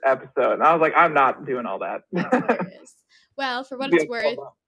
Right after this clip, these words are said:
Speaker 2: I would take Ivan as well.
Speaker 1: See,
Speaker 2: Um,
Speaker 1: let's go.
Speaker 2: but I think she's gonna take Zach. That's my prediction.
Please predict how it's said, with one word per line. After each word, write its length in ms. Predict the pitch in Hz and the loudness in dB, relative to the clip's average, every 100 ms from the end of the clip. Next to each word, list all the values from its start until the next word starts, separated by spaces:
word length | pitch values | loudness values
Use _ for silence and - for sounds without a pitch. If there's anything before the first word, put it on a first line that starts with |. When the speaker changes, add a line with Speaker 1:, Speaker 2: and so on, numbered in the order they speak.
| _ _ _ _ _ _ - | _ _ _ _ _ _ -4
Speaker 2:
I 160 | 220 | -2
would 100 | 220 | -2
take 240 | 214 214 131 | -6 -8 -6
Ivan 540 | 165 180 175 165 185 _ _ - | -8 -8 -12 -14 -20 _ _ -20
as 180 | 190 | -18
well. 380 | 202 110 82 202 _ _ _ _ _ - | -14 -14 -14 -20 _ _ _ _ _ -12
Speaker 1:
See, 60 | 208 135 190 | -6 -2 -2
Speaker 2:
Um, 60 | |
Speaker 1:
let's 240 | - 139 135 | 0 -2 -2
go. 400 | - 190 - 143 - _ _ _ | -2 0 0 -2 -4 _ _ _
Speaker 2:
but 500 | 202 247 254 214 214 - - | -10 -4 -2 -2 -4 -12 -10
I 80 | |
think 240 | 208 262 247 | -6 -6 -6
she's 160 | 233 | -10
gonna 180 | 202 202 | -10 -10
take 320 | 185 196 180 | -8 -10 -10
Zach. 460 | 175 185 - - _ _ _ _ _ _ _ _ - | -10 -12 -12 -16 _ _ _ _ _ _ _ _ -12
That's 200 | 208 202 | -10 -10
my 120 | 190 | -14
prediction. 560 | 185 175 165 - - | -14 -16 -16 -18 -20